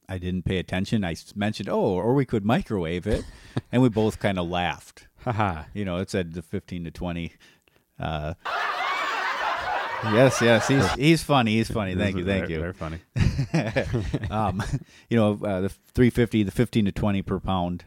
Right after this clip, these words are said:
Speaker 1: Um, that's what, that's what we went off. I think your
Speaker 2: Yeah.
Speaker 1: recipe called for two fifty.
Speaker 2: Low, yeah.
Speaker 1: Yeah, it was a lot lower, but, uh, we just didn't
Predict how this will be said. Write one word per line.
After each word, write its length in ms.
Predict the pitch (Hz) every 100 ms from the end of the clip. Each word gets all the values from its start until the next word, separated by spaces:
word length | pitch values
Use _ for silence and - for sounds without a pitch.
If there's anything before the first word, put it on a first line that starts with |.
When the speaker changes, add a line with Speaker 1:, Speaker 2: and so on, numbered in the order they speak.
| -
Speaker 1:
Um, 460 | - 82 76 73 80 _ _ _ _
that's 220 | 87 90
what, 240 | 90 85 -
that's 220 | 90 -
what 120 | 87
we 100 | 85
went 240 | 80 80 78
off. 280 | 78 78
I 60 | 85
think 160 | 90 80
your 120 | 92
Speaker 2:
Yeah. 40 |
Speaker 1:
recipe 380 | 90 90 92 95
called 340 | 82 92 90 82
for 400 | - 85 82 - _ _ _ -
two 220 | 107 95
fifty. 720 | - 107 98 - 107 101 98 _ _ _ -
Speaker 2:
Low, 560 | 85 85 82 73 73 -
yeah. 140 | 85
Speaker 1:
Yeah, 120 | 73
it 40 | 85
was 160 | 87
a 40 | 92
lot 280 | 87 80 80
lower, 340 | 87 82 80
but, 480 | 78 - 80 78 85
uh, 320 | 78 73 73 -
we 160 | 101
just 200 | 87 82
didn't 320 | 90 80 76